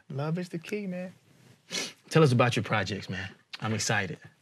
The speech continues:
Speaker 1: I am super excited. I'm, I'm working on a project called Bridge.
Speaker 2: I'm so excited about this,
Speaker 1: I
Speaker 2: man.
Speaker 1: am too, man.
Speaker 2: <laughs>
Speaker 1: And so we talk about being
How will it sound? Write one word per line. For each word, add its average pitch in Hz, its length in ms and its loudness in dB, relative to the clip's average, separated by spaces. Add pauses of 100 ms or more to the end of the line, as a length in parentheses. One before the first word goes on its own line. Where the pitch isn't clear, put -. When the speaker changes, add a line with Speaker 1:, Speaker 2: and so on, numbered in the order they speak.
Speaker 1:
I 214 120 8
am 180 160 4
super 180 320 2
excited. 147 460 2
I'm, 135 200 -2
I'm 147 460 -4
working 147 320 0
on 135 140 0
a 131 40 -4
project 139 540 -2
called 123 480 -6
Bridge. 139 580 -4 (220)
Speaker 2:
I'm 135 220 2
so 127 240 4
excited 110 320 2
about 98 260 -2
this, 104 220 -4
Speaker 1:
I 156 140 2
Speaker 2:
man. 175 140 10
Speaker 1:
am 147 160 0
too, 175 80 4
man. 156 500 4
Speaker 2:
<laughs> - 500 2 (760)
Speaker 1:
And 185 120 -2
so 202 180 6
we 190 180 4
talk 247 280 2
about 175 400 2 (1300)
being 160 580 4